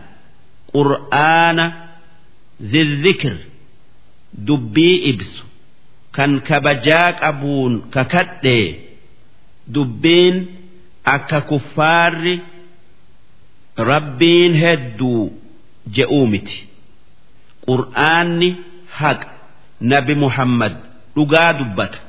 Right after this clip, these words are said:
Rabbiin tokkicha. بل الذين كفروا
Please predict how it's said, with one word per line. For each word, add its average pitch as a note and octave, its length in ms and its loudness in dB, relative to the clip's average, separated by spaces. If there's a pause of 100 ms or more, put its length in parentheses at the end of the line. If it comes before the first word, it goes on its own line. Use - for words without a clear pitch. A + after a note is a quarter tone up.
(520)
Rabbiin D#3+ 1000 4
tokkicha. - 640 -4 (600)
بل C3 260 2
الذين D#3+ 680 6
كفروا C3 680 0